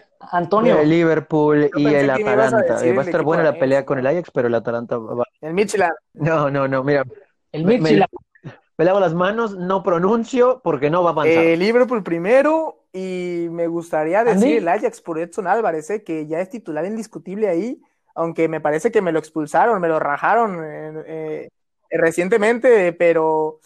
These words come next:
Speaker 3: el Atalanta también empezó bien este
Speaker 1: Correcto.
Speaker 3: ter-, este, esta temporada y, y está ahí el Papu Gómez, entonces sí, sí, tengo que poner el Atalanta segundo.
Speaker 1: Eh, yo en este grupo voy, voy igual, Liverpool, Atalanta, grupo E,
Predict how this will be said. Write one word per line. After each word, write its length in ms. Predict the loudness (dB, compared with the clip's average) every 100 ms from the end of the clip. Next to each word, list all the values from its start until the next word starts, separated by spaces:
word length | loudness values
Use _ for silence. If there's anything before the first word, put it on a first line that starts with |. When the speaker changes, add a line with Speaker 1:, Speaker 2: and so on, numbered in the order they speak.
| -20 -20 _
Speaker 3:
el 140 | 0
Atalanta 480 | 0 2 0 0 0
también 240 | 0 -2 -4
empezó 380 | -6 -6 -2
bien 200 | 2 2 2
este 220 | 0 0
Speaker 1:
Correcto. 280 | 0 0 -4
Speaker 3:
ter-, 100 | -4
este, 440 | -2 0 0 -2
esta 120 | -6 -8
temporada 720 | -8 -4 0 4 4 2 -2
y, 680 | -10 -12 -12 -12 -12 -16 -20
y 160 | -16 -14
está 180 | -8 -6
ahí 80 | -4
el 100 | -4
Papu 260 | -4 -4
Gómez, 480 | -4 -4 -6 -12 -16
entonces 440 | -18 -12 -10 -10 -12
sí, 220 | -10 -12
sí, 140 | -14 -14
tengo 220 | -12 -12
que 60 | -12
poner 160 | -8
el 40 | -4
Atalanta 400 | -4 -6 -6 -8
segundo. 380 | -8 -12 -14 -18 _ -6
Speaker 1:
Eh, 320 | 2 4 4
yo 360 | 4 4 6 4
en 100 | 2
este 160 | 0 2
grupo 340 | 2 2 2
voy, 500 | 4 4 4 4 2
voy 240 | 2 2 4
igual, 260 | 4 4
Liverpool, 480 | 4 4 2 0 -2 0
Atalanta, 560 | -2 2 0 2 2
grupo 400 | 2 0 2 4
E, 160 | 4